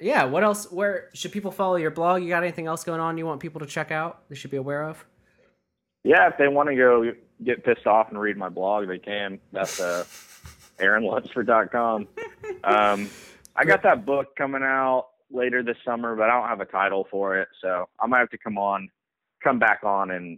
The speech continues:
Speaker 2: and talk about that when it actually comes out.
Speaker 1: Yes.
Speaker 2: Or something like that.
Speaker 1: I re-
Speaker 2: But, um,
Speaker 1: <laughs> Okay.
Speaker 2: I, I'm working on getting that finished,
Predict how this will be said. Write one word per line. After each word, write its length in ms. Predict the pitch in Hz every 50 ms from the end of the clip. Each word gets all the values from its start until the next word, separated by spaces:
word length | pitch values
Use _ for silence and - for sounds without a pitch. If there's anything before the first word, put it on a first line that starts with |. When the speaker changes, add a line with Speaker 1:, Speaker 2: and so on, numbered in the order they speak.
| _ -
Speaker 2:
and 160 | 92 92 87
talk 240 | - 101 92 90 - -
about 200 | 101 90 - -
that 220 | 92 87 78 67
when 100 | 85 85
it 80 | 80 76
actually 380 | 82 82 80 - - 90 85 80
comes 280 | - 90 85 80 82
out. 280 | 82 78 78 78 76 - - - _
Speaker 1:
Yes. 380 | - - 135 143 143 135 104 98
Speaker 2:
Or 60 | 90
something 280 | - 107 90 80 85
like 200 | 85 82 73 -
that. 140 | - 82 80
Speaker 1:
I 80 | 80 147
re- 100 | 151 170
Speaker 2:
But, 160 | 139 98 90
um, 380 | 92 90 85 82 85 151 143 - - - - _ - 123 - - - - -
Speaker 1:
<laughs> 480 | - - - - - - - - - 143
Okay. 180 | 147 - 156
Speaker 2:
I, 160 | 143 117 107 - - _ -
I'm 200 | - 120 123 123
working 380 | 123 135 139 139 - 139 127 120
on 180 | 120 113 107 - - - -
getting 260 | 113 127 107 107 101 95
that 220 | 90 - - -
finished, 460 | - 90 80 71 67 - - - -